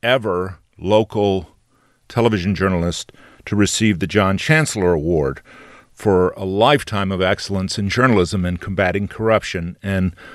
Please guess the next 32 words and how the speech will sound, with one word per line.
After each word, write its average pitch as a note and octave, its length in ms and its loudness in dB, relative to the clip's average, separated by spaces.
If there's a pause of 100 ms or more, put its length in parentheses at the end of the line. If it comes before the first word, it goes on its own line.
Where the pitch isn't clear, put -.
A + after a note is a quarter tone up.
(320)
um, F2+ 520 -2
they G2+ 100 0
gave G#2 180 4
me G2 140 -2
four G#2+ 260 0
minutes G#2 360 0
to G#2 80 -6
speak, C3+ 480 2
and F2 120 0
so F2+ 220 -2
I F#2 120 4
took - 200 -10
about F2+ 320 -4
five, A#2+ 680 0 (440)
and F#2+ 500 4 (140)
it A2 40 -2
was G2 200 0
just - 380 -6
so - 240 2
much A2 240 2
fun. B2 400 2
We G2 140 -4
saw G2+ 240 -2
three B2+ 360 -2
Broadway A#2 520 4
shows A2 400 -2
in G#2 80 -10
three G#2+ 240 -6
days, A2 500 2
me G2+ 120 -6
and G2 100 -6
Lorraine, G#2+ 520 2